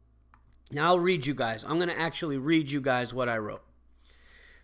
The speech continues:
I wrote this on Facebook. Some of you might have seen it, heard it. Some of you might not have, but a lot of people, a lot of people got upset,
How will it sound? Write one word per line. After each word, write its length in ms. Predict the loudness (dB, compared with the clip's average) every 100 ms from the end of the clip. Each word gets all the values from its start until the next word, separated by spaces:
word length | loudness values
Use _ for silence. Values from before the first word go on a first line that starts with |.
| -6
I 40 |
wrote 240 | 2 4 4
this 160 | 2
on 140 | 0 0
Facebook. 680 | 0 0 -2 -4 -4 -4 -4
Some 200 | -2 0
of 60 |
you 100 | 0
might 200 | 0 -2
have 80 | -2
seen 320 | 0 2 4
it, 140 | 2 2
heard 280 | 4 4 4
it. 200 | 0 -2
Some 180 | -4
of 60 | -2
you 80 | -2
might 200 | -2 -2
not 220 | -2 -2
have, 160 | -4 -4
but 140 | -6
a 80 | -2
lot 260 | 0 0
of 120 | -2 -4
people, 580 | -6 -4 -4 -6 -6 -14 -20 -20 _ _ _ _ _ _ _
a 100 | -4
lot 260 | 4 8 8
of 140 | 6
people 340 | 2 0 0 -2
got 240 | -2 -2
upset, 540 | -2 -6 -6 -4 -6